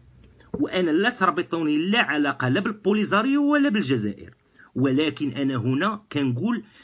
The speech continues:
الراي ديالي الخاص، وكنقول ما يمليه عليا الضمير ديالي كنقولو. هاد، هاد الصحراء هادي اللي، اللي منوضين عليها دابا، هاي لا لا وناضو قال لك،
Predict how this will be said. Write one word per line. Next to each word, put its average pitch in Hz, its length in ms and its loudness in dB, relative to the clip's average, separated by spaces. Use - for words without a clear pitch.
الراي 147 420 2
ديالي 131 240 2
الخاص، 185 420 -2
وكنقول 147 520 -2
ما 165 120 -4
يمليه 165 480 0
عليا 147 260 -2
الضمير 143 500 0
ديالي 107 360 -6
كنقولو. 110 460 -2
هاد، 220 260 6
هاد 180 120 4
الصحراء 190 540 2
هادي 165 140 2
اللي، 147 440 2
اللي 147 300 2
منوضين 147 480 0
عليها 127 300 0
دابا، 127 200 -2
هاي 123 280 -2
لا 123 200 0
لا 123 220 0
وناضو 123 400 -2
قال 127 220 -2
لك، 123 180 -6